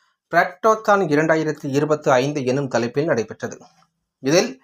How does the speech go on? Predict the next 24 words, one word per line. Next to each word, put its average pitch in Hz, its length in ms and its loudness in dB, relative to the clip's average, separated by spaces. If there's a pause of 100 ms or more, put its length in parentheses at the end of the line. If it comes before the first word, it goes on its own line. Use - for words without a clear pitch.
(440)
கோவை 180 280 2
ஆர் 160 180 6
எஸ் 220 140 0
புரம் 202 200 2
பகுதியில் 165 360 2
உள்ள 151 280 2
கேட்வே 165 400 2
மருத்துவமனையின் 139 680 -2
தலைவர் 131 360 -4
டாக்டர் 123 340 -4
கே 123 220 -4
செந்தில்குமார் 127 520 0
தலைமை 123 280 -4
தாங்கினார். 90 500 -10 (1300)
இந்த 120 200 -6
கருத்தரங்கில் 160 540 2 (680)
இந்தியா 220 440 4
மட்டுமின்றி 170 560 2
வெளிநாடுகளில் 160 680 2
இருந்து 147 280 0
முன்னூறுக்கும் 180 480 0
மேற்பட்ட 151 380 0
மருத்துவர்கள் 131 600 -2
பங்கேற்றனர். 107 520 -8